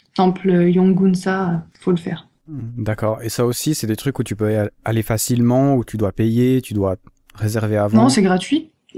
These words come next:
Speaker 1: C'est, là, là, pour le coup, la Corée du Sud, euh, je te dis, même les temples à Séoul, c'est un ou deux euros à tout casser.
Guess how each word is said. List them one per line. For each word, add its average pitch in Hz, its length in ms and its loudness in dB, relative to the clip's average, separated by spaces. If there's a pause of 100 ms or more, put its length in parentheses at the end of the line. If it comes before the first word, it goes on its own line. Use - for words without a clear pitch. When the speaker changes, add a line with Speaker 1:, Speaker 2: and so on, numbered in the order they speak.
(120)
Speaker 1:
C'est, - 260 -4
là, 330 360 2
là, 302 120 2
pour 269 140 -2
le 240 80 2
coup, 233 140 -4
la 233 120 2
Corée 214 280 0
du 196 120 -2
Sud, 311 380 0
euh, 196 380 2 (420)
je 247 60 0
te 233 40 2
dis, 285 100 4
même 233 200 4
les 233 140 4
temples 254 240 -2
à 208 40 0
Séoul, 277 320 2
c'est 214 280 -6
un 277 160 2
ou 277 120 4
deux 220 240 0
euros 262 220 2
à 220 120 2
tout 208 140 -8
casser. 240 400 -2